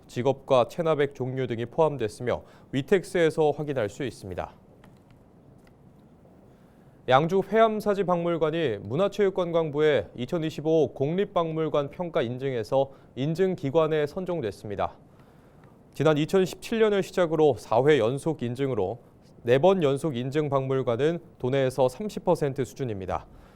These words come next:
회암사지박물관은 이번 평가에서 소장품 수집과 연구, 지역사회와의 협력 등에서 높은 평가를 받은 것으로 알려졌습니다.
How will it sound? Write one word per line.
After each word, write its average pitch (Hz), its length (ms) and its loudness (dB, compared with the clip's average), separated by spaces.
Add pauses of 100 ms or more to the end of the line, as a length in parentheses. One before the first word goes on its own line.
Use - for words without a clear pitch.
(400)
회암사지박물관은 170 920 4
이번 151 300 2
평가에서 135 800 2
소장품 196 600 -2
수집과 151 640 2
연구, 113 480 -2 (280)
지역사회와의 151 760 4
협력 185 340 -2
등에서 139 540 0
높은 160 400 -2
평가를 165 440 2
받은 127 340 -2
것으로 117 360 0
알려졌습니다. 92 680 -4